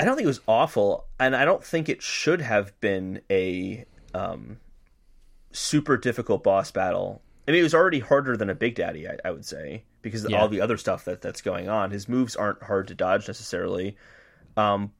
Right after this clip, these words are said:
Speaker 1: but I kinda didn't mind that because I think it would have really messed with the climax of the game if it's like, "Okay, going in for attempt number
Speaker 2: Climax, yeah.
Speaker 1: ten."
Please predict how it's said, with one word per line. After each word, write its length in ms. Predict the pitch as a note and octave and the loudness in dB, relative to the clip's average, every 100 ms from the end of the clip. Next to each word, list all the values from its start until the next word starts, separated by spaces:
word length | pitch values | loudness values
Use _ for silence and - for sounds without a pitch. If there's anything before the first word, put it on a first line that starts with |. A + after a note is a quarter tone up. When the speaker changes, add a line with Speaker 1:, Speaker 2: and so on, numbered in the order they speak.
| - | 4
Speaker 1:
but 120 | C3+ | 6
I 60 | C#3 | 6
kinda 300 | - D#3+ D#3+ | 4 4 4
didn't 200 | D#3 A#2 | 2 0
mind 320 | A#2 B2+ C#3+ | 2 2 0
that 340 | E3+ E3 D#3 | 2 2 0
because 280 | C#3+ A#2 A2+ | -6 -6 -4
I 60 | A2+ | -4
think 180 | C3+ C#3 | -2 -2
it 80 | |
would 140 | A#2 B2 | 0 0
have 160 | G#2 | 0
really 220 | A2+ A#2 A2 | 0 0 2
messed 280 | G#2 A2 - | 2 0 0
with 80 | |
the 60 | - | -12
climax 560 | - G#2 G2 G2 F2+ - | -2 0 2 0 -6 -10
of 60 | |
the 80 | F#2+ | -6
game 420 | G2 F#2 F2+ - - _ _ _ _ _ - | -4 -4 -6 -12 -18 _ _ _ _ _ -10
if 140 | G#2 | -6
it's 100 | G2+ | -2
like, 120 | G#2+ | 0
"Okay, 320 | G#2+ C#3+ C3+ A#2+ | 2 2 4 4
going 180 | G#2+ A2 | 2 0
in 80 | A2+ | 0
for 100 | A2+ | 0
attempt 240 | A#2+ A2+ | 0 0
number 240 | G#2+ G#2 A2 | 0 0 -2
Speaker 2:
Climax, 120 | - | 2
yeah. 100 | C#3 | 2
Speaker 1:
ten." 400 | G#2 G2 G#2+ | 2 -2 -8